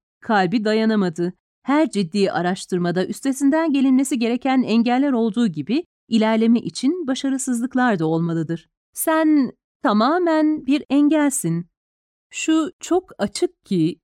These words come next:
sen rahatsız bir şekilde yakına gelir, derin ve zor kazardın. Chicago'da bu problemimiz vardı ama onunla kolayca baş ettik.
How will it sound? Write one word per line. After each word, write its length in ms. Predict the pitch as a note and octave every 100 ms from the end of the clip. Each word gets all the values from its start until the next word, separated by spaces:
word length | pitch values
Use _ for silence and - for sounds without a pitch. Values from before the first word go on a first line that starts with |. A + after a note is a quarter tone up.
| -
sen 480 | - D4 D4 C#4+ - G#3+
rahatsız 500 | A3+ A#3+ - E4+ C4+
bir 100 | C4
şekilde 480 | - A3 G#3 F3
yakına 500 | B3+ A3+ A3+ C4+ A#3+
gelir, 580 | A#3 E3 D#3+ D#3+ C#4 - _ F#3+
derin 360 | F3 A3 D#4
ve 220 | D4 D4
zor 460 | B3 C4 C#4+ C#4+ - -
kazardın. 680 | F#3+ D#3 E3 D#3+ D#3 E3+ - _ _ -
Chicago'da 920 | - C#4+ F4 D#4+ D4 A#3+ C4+ B3+ -
bu 120 | E4
problemimiz 680 | - D4 A3+ A#3 A3+ A3 -
vardı 560 | F3 E3+ E3+ E3+ E3+ -
ama 340 | G3+ G3+ F#3+ -
onunla 500 | G3 A3 C4+ A3+ G#3 G3+ -
kolayca 560 | F#3 A3+ D#4+ D4+ D4
baş 200 | A#3+ -
ettik. 340 | A3 - F3